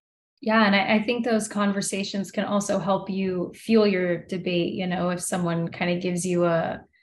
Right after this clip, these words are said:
an argument, you can think about it and then you can develop a response for it. So I think it can also be beneficial. And like you said, advocacy doesn't have to be going,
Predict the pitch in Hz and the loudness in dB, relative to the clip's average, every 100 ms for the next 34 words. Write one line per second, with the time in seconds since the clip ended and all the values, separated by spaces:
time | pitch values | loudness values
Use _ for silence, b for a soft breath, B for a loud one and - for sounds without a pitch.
0 | _ _ _ - 214 214 202 190 180 170 | _ _ _ 0 2 4 4 2 0 2
1 | 165 - 180 175 185 180 185 180 175 170 | 0 -2 -2 -2 -2 -2 -2 0 0 0
2 | 165 165 165 180 170 170 170 175 175 170 | 0 -2 -2 -4 -4 -4 -4 -4 -4 -6
3 | 165 170 170 165 170 165 165 - 165 165 | -4 -2 0 0 0 -2 -4 -4 -4 -4
4 | 175 - 170 170 170 - - - 180 170 | -6 -6 -4 -2 -2 -4 -10 -8 -4 -2
5 | 160 175 185 180 175 165 165 160 175 185 | -4 -6 -4 -4 -4 -2 -2 -2 -4 -4
6 | 202 - 196 175 - - - - B B | -4 -4 -4 -6 -8 -4 -2 -4 B B
7 | - 254 262 254 - - _ _ 214 220 | -4 0 2 0 -2 -8 _ _ 4 4
8 | 220 214 - 202 190 190 180 - 185 190 | 4 0 2 4 6 4 0 0 0 0
9 | 196 - 190 180 180 175 170 175 180 180 | -4 -4 -4 -2 -4 -6 -6 -6 -4 -4
10 | 175 175 175 170 170 180 | 0 2 2 0 -2 -4